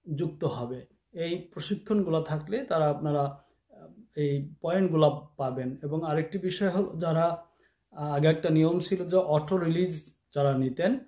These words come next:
কোম্পানি দেউলিয়া হয়ে গেলে অটো রিলিজের পরে লাস্ট কোম্পানিতে এক বছর থাকতে হবে, এরকম একটা বিষয়। এখন থেকে আর ওই এক বছর থাকতে হবে না,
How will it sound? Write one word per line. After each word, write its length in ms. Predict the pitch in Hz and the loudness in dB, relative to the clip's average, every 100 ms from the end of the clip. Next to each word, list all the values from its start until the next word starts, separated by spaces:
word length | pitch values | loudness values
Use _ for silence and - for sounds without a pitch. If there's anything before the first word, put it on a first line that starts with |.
| _ - | _ -4
কোম্পানি 420 | 151 151 156 147 | 0 2 2 4
দেউলিয়া 400 | 151 156 175 170 | 4 6 4 4
হয়ে 280 | 151 156 147 | 6 4 4
গেলে 340 | 135 190 - _ - | -2 -4 -8 _ -14
অটো 200 | 143 151 | -4 0
রিলিজের 400 | 151 160 160 156 | 0 0 -2 -4
পরে 400 | 151 143 190 - _ _ _ _ - | 0 0 0 -6 _ _ _ _ -4
লাস্ট 300 | 143 156 - | 0 0 0
কোম্পানিতে 520 | 180 165 180 180 170 | -6 0 0 0 0
এক 200 | 160 143 | 0 0
বছর 260 | 156 151 156 - | -2 -2 -6 -8
থাকতে 300 | 160 - 147 | -12 -8 -6
হবে, 260 | 131 120 135 _ _ _ _ - | -6 -6 -12 _ _ _ _ -4
এরকম 340 | 156 156 147 | -2 2 0
একটা 140 | 147 139 | 0 -4
বিষয়। 340 | 135 - 214 - _ _ _ _ _ _ _ _ _ _ _ | -6 -6 -8 -8 _ _ _ _ _ _ _ _ _ _ _
এখন 360 | 156 151 214 214 | -8 -2 0 2
থেকে 300 | 214 208 214 | 2 4 4
আর 260 | 196 185 185 | 6 4 0
ওই 360 | 170 160 165 165 175 | -2 -2 -2 -4 -6
এক 240 | 156 147 | -6 -2
বছর 320 | 165 - 214 | -2 -2 -2
থাকতে 400 | 208 - 160 - | -4 -8 -10 -6
হবে 280 | 131 131 135 | -2 -2 -2
না, 240 | 160 - | -4 -6